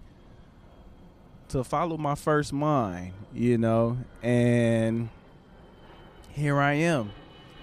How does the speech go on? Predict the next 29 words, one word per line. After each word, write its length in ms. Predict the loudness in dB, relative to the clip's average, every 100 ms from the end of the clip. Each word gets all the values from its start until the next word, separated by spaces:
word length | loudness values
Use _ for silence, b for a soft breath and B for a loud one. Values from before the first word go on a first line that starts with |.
| -20 -20 -20 -20 -20 -18 -10
uh, 60 | -2
doing 320 | 2 4 2
this 160 | 0
alone. 560 | 0 2 2 0 -2 -10 -14 -18 -20 -20 -20 -20 -6
And 140 | 2 4
I've 120 | 4
recorded 460 | 2 6 6 6 4
episodes 560 | 0 -2 0 0 2
by 120 | 0
myself 540 | 0 0 0 2 0 0
before 600 | -4 2 4 6 4 0 -10 -20 -20 -18 -18 -18 -18 -18 -14 -2
and 160 | 0
didn't 220 | 2 2
really 220 | 6 6 6
think 300 | 6 4 6
nothing 380 | 4 6 4
of 240 | 6 4 6
it, 220 | 4 4 -2 -20 -18 -2
but 100 | -2
now 340 | 2 4 4 6
that 120 | 4
I'm 220 | 4 4
really 580 | 6 6 8 6 4 0 -8 -20 -20 -20 -20 -20 -20 -6
in 120 | -2
my 160 | 0 0
mind 640 | 0 0 0 2 0 -2
intentionally 720 | -2 -4 0 2 2 0 -2 -2
following 580 | 0 0 2 2 0
through 640 | 0 2 6 6 6 4